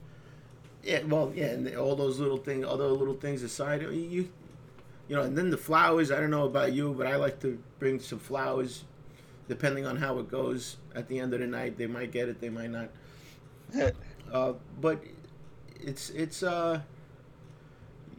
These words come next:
Speaker 1: you, you definitely, you definitely need to take more responsibility for your, your, uh, you know, it, it's us empowering them. That's, that's what, that's what's happening here.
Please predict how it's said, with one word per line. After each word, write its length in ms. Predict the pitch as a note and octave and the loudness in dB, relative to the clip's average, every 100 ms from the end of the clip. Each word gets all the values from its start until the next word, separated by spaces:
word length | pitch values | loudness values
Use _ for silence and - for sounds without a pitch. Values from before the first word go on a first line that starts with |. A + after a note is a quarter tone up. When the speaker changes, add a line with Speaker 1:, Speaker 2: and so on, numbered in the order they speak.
| - | -4
Speaker 1:
you, 140 | C#3 | 0
you 180 | D#3+ D3 | 2 2
definitely, 580 | D3 F#3+ - G3 F#3+ D#3+ | 6 6 4 0 2 0
you 160 | C3 C3 | 0 -2
definitely 460 | E3 F3+ E3+ D#3+ | 0 0 -2 -2
need 160 | D3+ D3+ | 0 -2
to 100 | C3 | -4
take 320 | - C#3+ D3 | -2 -2 -2
more 140 | C3+ | 0
responsibility 880 | C#3+ D3 B2+ C3+ - A2+ C3+ D3+ A#2 | 0 -2 -6 -8 -6 0 0 0 -4
for 200 | - A2 | -4 -4
your, 200 | A2 A2+ - - | -2 -2 -6 -6
your, 320 | A#2+ A#2 A2+ | -4 -2 -2
uh, 300 | A2+ A2 G#2 - - - - - | -2 -2 -4 -10 -16 -20 -20 -4
you 100 | B2 | 0
know, 60 | C3+ | 4
it, 220 | D3 D3+ | 4 4
it's 180 | D3+ D3 | 2 2
us 280 | D#3+ F3 - | 2 2 2
empowering 680 | B2+ - C#3 C#3 C#3 A2+ A2 | 0 4 4 4 2 0 -2
them. 260 | G#2+ G#2 - - - - - - | -2 -2 -6 -14 -20 -20 -20 -10
That's, 240 | C3 - | -8 -6
that's 240 | - C#3+ - | -2 -2 -2
what, 260 | C3 - | -4 -4
that's 220 | - C3+ C3 | -4 -4 -4
what's 140 | - | -4
happening 360 | A2+ - - - | -2 -2 -6 -10
here. 140 | - | -12